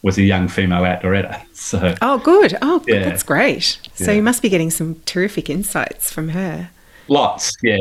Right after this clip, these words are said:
Speaker 1: lots. And lots of things where I've actually witnessed things. We've been in, I've, she worked for me and with me for a number of years, and I have memories of those particular incidents, but she viewed them in a totally different way.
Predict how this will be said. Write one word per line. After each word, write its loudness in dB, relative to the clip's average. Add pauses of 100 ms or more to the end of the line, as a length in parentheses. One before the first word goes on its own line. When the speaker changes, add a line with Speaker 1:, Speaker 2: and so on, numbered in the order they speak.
(200)
Speaker 1:
lots. -2 (320)
And -2
lots 0
of 0
things 0
where 2
I've 4
actually -2
witnessed -2
things. 0
We've 2
been 2
in, 0
I've, -2
she -4
worked 2 (300)
for 2
me 2
and 2
with 0
me 2
for -2 (340)
a 2
number 4
of 0
years, 2 (140)
and 0 (800)
I 2
have 0
memories 4
of -2
those 0
particular 0
incidents, 0
but 0
she 2
viewed 2
them 2
in 4
a 0
totally 2
different -4
way. 0